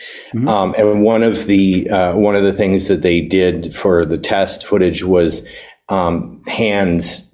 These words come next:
Speaker 2: pushing on fabric as if they were behind the movie screen. And for those people who went and saw that demo, they said that it looked three D, um, that it looked,
Speaker 1: Okay.
Speaker 2: um,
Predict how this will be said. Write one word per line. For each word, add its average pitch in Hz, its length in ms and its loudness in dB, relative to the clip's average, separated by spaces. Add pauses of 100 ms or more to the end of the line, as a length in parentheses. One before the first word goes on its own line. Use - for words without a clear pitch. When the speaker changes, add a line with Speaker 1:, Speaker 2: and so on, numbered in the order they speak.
Speaker 2:
pushing 98 400 0
on 90 680 -2
fabric 92 560 0
as 85 120 0
if 87 120 -4
they 95 80 2
were 87 120 2
behind 82 520 -2
the 78 40 -2
movie 82 240 -2
screen. 76 480 -6 (600)
And 90 500 -2
for - 200 -2
those 104 340 2
people 104 380 0
who 101 200 2
went 92 260 0
and 90 140 -4
saw 92 360 0
that 82 340 -2
demo, 90 520 0
they 87 180 0
said 82 320 -2
that 82 160 0
it 78 120 -2
looked 80 240 -2 (560)
three 85 200 -2
D, 67 340 -6 (300)
um, 78 480 -6
that 78 140 -4
it 78 80 -4
looked, 117 220 -2
Speaker 1:
Okay. 117 160 -2 (260)
Speaker 2:
um, 80 260 -4